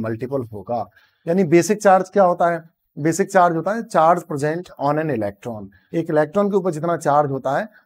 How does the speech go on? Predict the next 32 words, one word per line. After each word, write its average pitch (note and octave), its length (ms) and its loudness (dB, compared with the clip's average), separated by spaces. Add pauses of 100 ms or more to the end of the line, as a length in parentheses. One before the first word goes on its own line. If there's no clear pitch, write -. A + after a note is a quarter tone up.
उसको F3+ 260 -2
हम F#3 240 -4 (120)
बेसिक D3 320 -2
चार्ज A#2+ 400 -4
बोलते F#2+ 340 -10
हैं। G#2+ 220 -10 (380)
तो F3+ 360 4 (140)
यहाँ F3 280 2
पर A3+ 100 0
जो A3 180 0
फॉर्मूला F#3+ 360 4
हम G#3+ 120 2
यूज़ G3 240 -2
करेंगे D#3+ 400 0 (320)
वो E3+ 100 -4 (140)
Q G3 100 4 (340)
is C#3 120 -2
equal F3+ 420 2
to E3+ 100 0 (360)
plus G3 260 2
minus D3+ 400 -4 (160)
N C#3+ 160 -2
E, B2+ 260 -8 (400)
ठीक F3 180 -2
है, G3 60 -4 (240)
ये D3+ 80 -8
आपको C3+ 340 -8
लर्न C3+ 200 -2
रखना B2+ 240 -6
है। A#2+ 160 -8 (1300)
अब E3 120 -2
यहाँ F#3 180 2